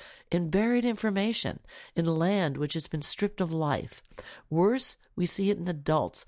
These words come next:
who were children at the time, and we see it in their offspring. This is a new way to look at the technology we create,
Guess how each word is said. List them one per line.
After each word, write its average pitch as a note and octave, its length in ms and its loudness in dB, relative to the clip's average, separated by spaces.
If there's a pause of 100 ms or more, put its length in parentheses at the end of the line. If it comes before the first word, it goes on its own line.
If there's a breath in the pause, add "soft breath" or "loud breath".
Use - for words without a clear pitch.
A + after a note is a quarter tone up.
(160 loud breath)
who G#3 100 -2
were G3+ 120 2
children G3+ 520 0
at C#3+ 120 -4
the B2+ 60 -6
time, - 440 -6 (340 loud breath)
and C#3+ 80 0
we C#3 120 0
see G3+ 340 2
it G3+ 100 0 (100)
in F3 120 -2
their F#3 240 2
offspring. - 600 -4 (580 loud breath)
This A#3 200 2
is B3+ 140 0
a G3+ 60 4
new D#3+ 320 0
way E3+ 500 0
to D#3 100 -2
look D3 280 0
at F#3 80 -6
the - 80 -4
technology D#3+ 880 -2 (240 soft breath)
we D#3+ 120 0
create, F#3 600 -2